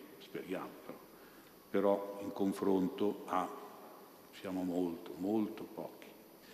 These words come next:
Bisogna essere cristiani che ci mettono dello sforzo, dell'impegno spirituale per andare a messa, per ricevere i sacramenti,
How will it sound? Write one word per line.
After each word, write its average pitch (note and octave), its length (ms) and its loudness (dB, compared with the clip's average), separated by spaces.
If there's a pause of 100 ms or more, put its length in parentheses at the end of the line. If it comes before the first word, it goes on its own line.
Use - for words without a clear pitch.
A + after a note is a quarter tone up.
(1500)
Bisogna A#2+ 400 6
essere A2 420 2
cristiani G#2 680 4
che G2+ 140 -4
ci - 140 -2
mettono G2+ 480 2
dello F#2 280 2
sforzo, - 760 8
dell'impegno F#2+ 680 4
spirituale F#2+ 880 0 (260)
per F#2 140 0
andare F#2 300 4
a F#2 40 2
messa, G2 500 0 (460)
per - 100 -8
ricevere F#2+ 440 4
i F#2 40 4
sacramenti, F#2 840 4